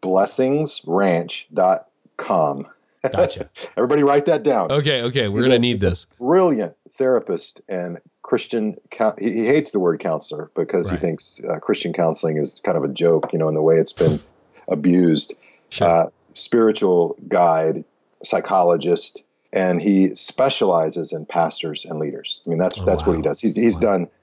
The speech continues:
Speaker 1: probably over ten thousand pastors.
Speaker 2: My goodness.
Speaker 1: And I'm, I'm talking about, I, that may be an exaggeration, but it's an insane amount. Over
Speaker 2: Hmm.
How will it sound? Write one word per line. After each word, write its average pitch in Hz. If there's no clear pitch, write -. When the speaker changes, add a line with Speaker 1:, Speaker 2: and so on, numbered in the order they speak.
Speaker 1:
probably 101
over 90
ten 85
thousand 73
pastors. 113
Speaker 2:
My 104
goodness. 104
Speaker 1:
And 107
I'm, 131
I'm 127
talking 107
about, 85
I, 127
that 185
may 151
be 127
an 117
exaggeration, 92
but 113
it's 170
an 165
insane 120
amount. 92
Over 139
Speaker 2:
Hmm. 117